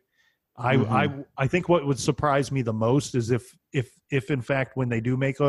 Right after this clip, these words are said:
Speaker 1: a, an arrest, if they find the guy in Northeast Ohio, I think that will be a bit shocking to me. Um,
Speaker 2: That would be really, I think that would open up so many different questions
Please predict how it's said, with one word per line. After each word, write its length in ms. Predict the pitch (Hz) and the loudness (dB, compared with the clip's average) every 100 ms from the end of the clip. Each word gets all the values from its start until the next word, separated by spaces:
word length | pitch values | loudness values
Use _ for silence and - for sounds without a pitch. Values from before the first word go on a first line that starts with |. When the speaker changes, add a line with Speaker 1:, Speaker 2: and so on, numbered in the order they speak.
| 139 | 0
Speaker 1:
a, 380 | 113 143 147 123 - | -8 -10 -8 -8 -4
an 100 | 135 | -2
arrest, 420 | 131 143 - - _ _ _ | 0 -2 -4 -14 _ _ _
if 100 | 131 | -8
they 100 | - 123 | -4 -2
find 320 | 139 127 135 | 0 0 0
the 60 | |
guy 180 | 131 131 | 0 0
in 80 | 131 | 0
Northeast 460 | 127 123 123 131 - | 0 -2 -2 -4 -2
Ohio, 420 | 107 117 120 135 | 0 0 0 0
I 100 | 120 | 0
think 220 | 107 113 | -2 -6
that 200 | 113 113 | -4 -4
will 160 | 131 120 | -6 -6
be 340 | 131 127 120 - _ _ _ _ | -6 -6 -8 -14 _ _ _ _
a 80 | 117 | -6
bit 180 | 123 - | -6 -4
shocking 480 | - 120 - 135 123 | -2 -2 -4 -8 -4
to 100 | 135 | -4
me. 260 | 123 131 135 _ _ _ _ | -2 -4 -6 _ _ _ _
Um, 540 | 127 117 110 107 104 87 _ _ 101 _ _ _ _ _ _ _ | -4 0 0 -4 -10 -14 _ _ -20 _ _ _ _ _ _ _
Speaker 2:
That 260 | - 104 120 | -2 0 0
would 120 | 135 | 0
be 100 | 123 | -2
really, 640 | 110 120 117 107 104 98 - - - - - - | 2 2 4 4 2 -2 -10 -20 -20 -20 -20 -4
I 80 | 135 | 2
think 160 | 170 | 2
that 200 | 156 147 127 131 131 135 _ _ _ - | 4 0 -2 -8 -10 -12 _ _ _ 0
would 180 | 139 120 | 0 4
open 300 | 135 127 127 | 0 2 0
up 160 | 110 | 0
so 240 | - 131 123 | 0 0 2
many 260 | 120 117 | 2 0
different 640 | 107 - 113 - 120 107 - | 0 0 -2 0 0 0 -4
questions 880 | - 127 110 - - 92 80 90 - | -2 2 2 2 -4 -4 -6 -8 -12